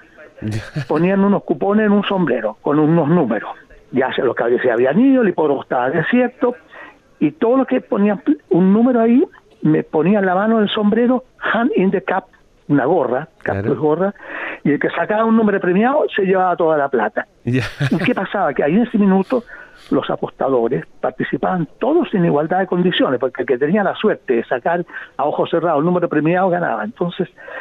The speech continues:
Speaker 2: cuando los ingleses determinaron ponerle más peso a los caballos que tenían más chance para igualar con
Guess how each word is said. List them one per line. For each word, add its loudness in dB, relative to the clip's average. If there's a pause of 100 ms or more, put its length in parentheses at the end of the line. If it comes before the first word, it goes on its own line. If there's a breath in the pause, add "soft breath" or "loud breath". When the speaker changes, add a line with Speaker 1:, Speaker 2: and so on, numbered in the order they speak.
(320 loud breath)
Speaker 2:
cuando -2
los -4
ingleses 2
determinaron -2 (300)
ponerle 0
más 0 (100)
peso -2
a -4
los -4
caballos 0
que 2
tenían 0
más -4
chance -2
para -2
igualar -2
con -2